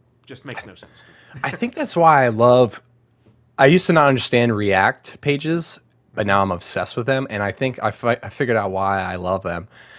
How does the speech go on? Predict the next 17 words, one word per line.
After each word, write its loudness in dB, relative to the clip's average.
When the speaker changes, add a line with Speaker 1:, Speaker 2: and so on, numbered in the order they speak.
Speaker 2:
I -4
think -4
I 0
like -2
s-, -12
finding 2
and -6
seeing -2
something -4
that -4
I 4
really 0
enjoy -4
and -10
seeing -4
that -8
same -2